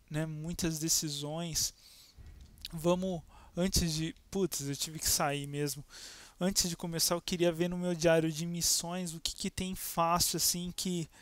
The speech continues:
s-, aparentemente só precisa ser feito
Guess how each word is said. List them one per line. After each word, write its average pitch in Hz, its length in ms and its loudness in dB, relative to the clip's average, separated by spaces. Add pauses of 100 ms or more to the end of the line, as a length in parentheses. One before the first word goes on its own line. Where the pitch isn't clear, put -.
(120)
s-, - 240 -6
aparentemente 175 840 2
só - 200 0
precisa 185 460 0
ser - 180 4
feito 180 720 0